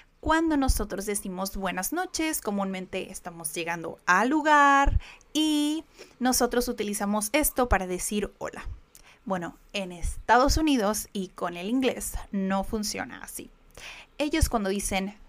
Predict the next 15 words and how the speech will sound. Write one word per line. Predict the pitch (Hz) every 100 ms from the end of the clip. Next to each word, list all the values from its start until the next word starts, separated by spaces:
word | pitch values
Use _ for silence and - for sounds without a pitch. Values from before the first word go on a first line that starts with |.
| _ -
good | 208
night, | 190 180 180 330 - - - - - _ - - _
quiere | 196 185
decir | 180 180
buenas | 170 175 156 151 -
noches, | 285 - 196 277 - - _ _ _ _ _ _ - -
ellos | 240 233 226 - - - _
nada | - 202 196
más | 185 196 -
están | 208 202 185
utilizando | - 175 - 170 170
esto | 233 240 - 262 294 -
para | 196
decir | 180 175 - 208 - _ _ _ _ -
adiós. | 180 - - - - -